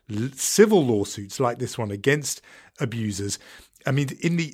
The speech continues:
so that's there, that sort of opening. I'm just wondering if the fact that this did succeed, is it your sense that this will now encourage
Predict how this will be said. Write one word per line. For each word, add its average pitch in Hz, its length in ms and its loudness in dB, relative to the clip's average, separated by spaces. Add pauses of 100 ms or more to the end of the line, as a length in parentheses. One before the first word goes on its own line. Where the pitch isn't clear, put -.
(160)
so 139 180 2
that's 185 320 4
there, 131 460 8
that 117 240 -2
sort 123 140 -2
of 113 80 0
opening. 123 360 2 (240)
I'm 185 180 4
just 208 160 2
wondering 165 300 6
if 135 120 0
the 143 100 2
fact 208 220 4
that 190 100 -4
this - 160 0
did 170 220 0
succeed, 123 1080 -2 (400)
is 165 160 -2
it 190 80 -2
your 208 180 4
sense 190 280 2
that 143 120 -4
this 180 220 -2
will 160 140 0
now 143 200 4
encourage 135 720 4